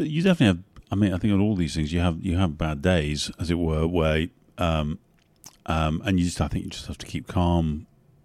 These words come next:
It's like, my experience often is when it looks impossible, just frankly, kinda give it a week, you know, give it a month, you know, don't, don't, don't try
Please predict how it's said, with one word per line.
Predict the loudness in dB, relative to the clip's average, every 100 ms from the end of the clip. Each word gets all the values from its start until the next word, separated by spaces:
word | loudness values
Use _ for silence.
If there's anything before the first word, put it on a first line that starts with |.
| _
It's | -6 -2
like, | -2 -2 -10 _ -20 -20 -20 -20 _ _
my | 2 2
experience | 4 4
often | 4 2 -2
is | -4 -8
when | 0 0
it | 0
looks | -6 -4
impossible, | -4 -2 -2 -2 -2 -4 -6 -12 -12
just | -10 -12 _ _ _ _
frankly, | -12 -10 -10 -12 -12 -12 -14 _ _ _ _ -20 -20 -20 -20 _ _ _ -8
kinda | -6 -6 -10 -12 -20 -10
give | -10
it | -6
a | -4
week, | -2 -4 -6 -18 -18 -6
you | -6
know, | -4 -6
give | -6
it | -2
a | 2
month, | 4 2 -4 -8 -2
you | -2
know, | 0
don't, | 2 0 4
don't, | 6 6 0 2
don't | 4 4 -2
try | 4 6 8 6 6 2